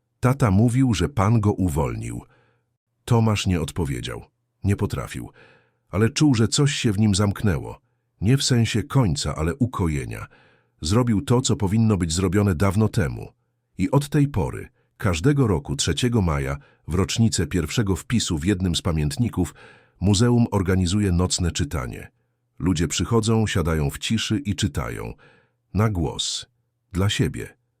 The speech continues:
Dla nich. Bo słowa naprawdę są bardziej trwałe niż ciało.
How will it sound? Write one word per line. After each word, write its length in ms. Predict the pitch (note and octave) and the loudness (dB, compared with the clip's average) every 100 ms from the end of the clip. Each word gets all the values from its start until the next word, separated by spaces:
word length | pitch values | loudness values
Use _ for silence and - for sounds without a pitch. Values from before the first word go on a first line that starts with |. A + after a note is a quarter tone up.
| _ _ _ _ | _ _ _ _
Dla 280 | D#2 A2+ A#2+ | 0 2 2
nich. 360 | C#2 G1+ - _ _ _ _ _ _ - | -2 -6 -16 _ _ _ _ _ _ -4
Bo 260 | F2+ F#2+ | 0 2
słowa 460 | F2+ A2+ B2 A2+ A2 | 0 2 2 4 2
naprawdę 520 | A2 - B2+ F#2+ E2 | 2 0 -2 0 -2
są 240 | - D#2+ | -2 -2
bardziej 400 | C#2+ F2 D2 D2 | 0 -2 -2 -4
trwałe 520 | C#2+ - D2+ E2 C2+ B1+ | -4 -6 -4 -4 -4 -4
niż 240 | B1+ - | -6 -6
ciało. 480 | - C2+ A#1 G1+ | -6 -6 -8 -14